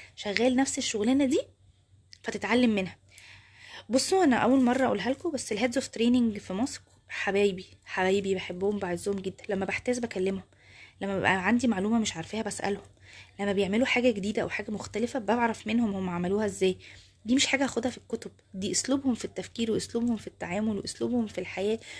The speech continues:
واسلوبهم في المعامله في الشغل، التريكات بتاعتهم. ممكن حد يقول لي وعشرة ما يقولوليش، كفايه انه حد واحد قال لي، باخد التركايه دي واتعلم منها واعمل زيها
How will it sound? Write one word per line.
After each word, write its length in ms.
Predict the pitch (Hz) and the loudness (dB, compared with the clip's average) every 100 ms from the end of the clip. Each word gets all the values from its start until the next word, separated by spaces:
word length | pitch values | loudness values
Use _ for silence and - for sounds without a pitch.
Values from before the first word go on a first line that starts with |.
| - | -10
واسلوبهم 520 | - 170 - 269 285 240 | -2 0 2 2 2 0
في 140 | - | -2
المعامله 580 | 196 185 208 262 262 254 | -4 -2 0 2 2 0
في 240 | - - | -4 -10
الشغل، 440 | - - 240 190 - - - - - _ _ | -6 0 0 0 -8 -20 -20 -20 -20 _ _
التريكات 540 | 202 - 202 202 269 247 | -14 -4 -4 4 4 4
بتاعتهم. 400 | 226 190 185 - - | -2 -2 -4 -8 -8
ممكن 260 | 339 311 | -2 -2
حد 260 | 254 254 226 | -2 -4 -4
يقول 220 | 220 247 | -2 0
لي 120 | 254 | 2
وعشرة 380 | 254 220 247 - | 2 2 -2 -4
ما 100 | 196 | -6
يقولوليش، 540 | 190 185 180 180 - - _ - _ _ | -4 -4 -4 -6 -8 -12 _ -20 _ _
كفايه 240 | - 277 311 | -4 2 4
انه 140 | 269 | 4
حد 320 | - 277 240 | 2 -2 2
واحد 340 | 240 269 254 - | 2 2 0 -4
قال 140 | 196 | -4
لي، 120 | 185 | -2
باخد 260 | 196 247 233 | -4 -4 -4
التركايه 560 | - - - 254 277 254 | -6 -10 -4 0 4 4
دي 200 | 254 - _ _ - | 4 -2 _ _ -16
واتعلم 420 | 180 185 208 202 | -8 -2 0 0
منها 240 | 185 175 - - - 233 | -2 -4 -8 -20 -6 0
واعمل 300 | 254 277 240 | 4 6 6
زيها 400 | 214 226 285 | 4 6 2